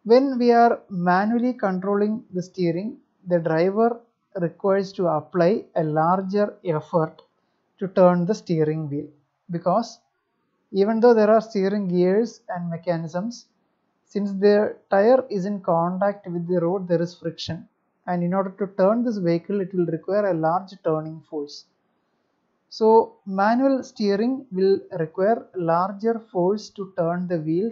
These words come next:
through an angle. Therefore, some power assistance is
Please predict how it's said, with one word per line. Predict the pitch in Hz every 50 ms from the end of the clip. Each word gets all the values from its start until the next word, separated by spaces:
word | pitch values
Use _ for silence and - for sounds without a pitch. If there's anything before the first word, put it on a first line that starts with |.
| 226
through | - 175 151 147
an | 165 185 170
angle. | 143 135 131 131 131 147 - - _ _ _ _ _ _ _ _ _ _ _ _ _ _ _ _ _ _ _ _ _ _ _ _ _ -
Therefore, | 185 196 220 214 214 254 254 262 277 269 - - - _ _ _ _ _ _ _ _
some | - - 208 202 208 196
power | - 208 196 202 214 247 226 202
assistance | 170 - - - - _ - 220 233 262 247 - - - - _ _ -
is | 196 175 - - -